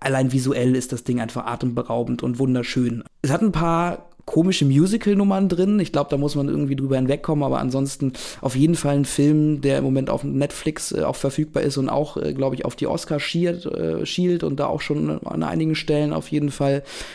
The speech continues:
ähm, ich glaub, schon eine Nominierung hat, auch was irgendwie bester Soundtrack angeht, wie oder bester Song,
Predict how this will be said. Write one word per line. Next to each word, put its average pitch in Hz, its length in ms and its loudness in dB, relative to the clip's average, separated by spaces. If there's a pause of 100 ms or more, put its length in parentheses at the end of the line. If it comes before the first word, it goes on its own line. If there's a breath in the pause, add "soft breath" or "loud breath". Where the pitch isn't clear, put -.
(140)
ähm, 139 520 4
ich - 140 -6
glaub, 139 160 0
schon 147 160 -2
eine 135 80 2
Nominierung 143 560 2
hat, 156 160 -4
auch - 240 -4
was 135 220 -4
irgendwie 135 200 -2
bester 135 640 -2
Soundtrack 147 880 -4
angeht, 147 480 0
wie 139 100 2
oder 139 120 0
bester 131 320 -4
Song, 165 460 -2